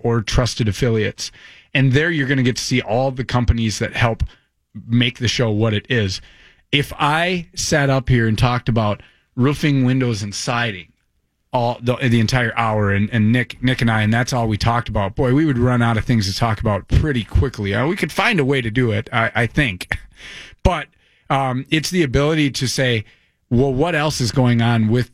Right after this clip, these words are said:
with the home right now? You know, what are we seeing, and what is happening with the,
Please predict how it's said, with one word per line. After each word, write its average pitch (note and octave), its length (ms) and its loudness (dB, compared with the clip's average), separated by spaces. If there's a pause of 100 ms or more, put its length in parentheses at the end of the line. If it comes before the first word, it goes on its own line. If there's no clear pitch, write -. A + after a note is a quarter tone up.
with A#2 240 0
the G2+ 180 0
home G2+ 320 0
right F#2+ 180 -6
now? G2 340 -8
You A#2 80 0
know, A2+ 140 4
what C3 260 2
are C3+ 160 0
we A#2 100 0
seeing, G#2 360 0
and A2+ 160 2
what C#3 180 0
is C3+ 120 0
happening B2 480 0
with A2 140 -2
the, A2+ 100 -10